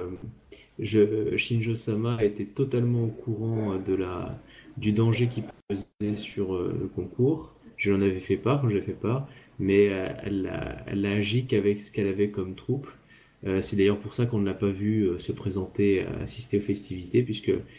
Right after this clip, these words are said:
elle-même était en train de patrouiller. Donc, euh,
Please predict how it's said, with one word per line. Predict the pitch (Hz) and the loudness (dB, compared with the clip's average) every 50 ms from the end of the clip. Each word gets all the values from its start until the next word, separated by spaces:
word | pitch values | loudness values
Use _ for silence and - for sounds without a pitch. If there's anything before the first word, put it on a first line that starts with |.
| - _ - | -20 _ 0
elle-même | 107 110 110 113 117 120 120 113 | 2 2 4 4 4 4 4 2
était | 104 104 - 101 98 | 0 0 0 0 0
en | 95 98 | 0 -2
train | 101 - 117 107 | -4 -4 0 0
de | 101 | 0
patrouiller. | 98 - 107 104 104 - - 110 98 95 101 - - - - _ _ _ _ _ _ _ _ _ | 0 0 -2 -2 -2 -4 -4 -4 -2 0 0 0 -2 -4 -12 _ _ _ _ _ _ _ _ _
Donc, | - 95 95 95 95 - - | -2 -2 -2 -2 -2 -2 -2
euh, | 95 92 92 92 92 95 | -2 0 0 0 -2 -2